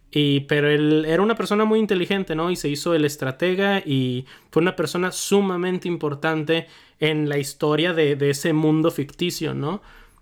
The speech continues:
Y, y a veces es eso, porque esas personas se enfrentaron a, a esas,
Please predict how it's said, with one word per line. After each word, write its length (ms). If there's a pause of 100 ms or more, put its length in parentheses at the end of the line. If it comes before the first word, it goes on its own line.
(120)
Y, 200
y 200
a 100
veces 340
es 160
eso, 340
porque 600
esas 240
personas 460
se 100
enfrentaron 920
a, 440
a 80
esas, 520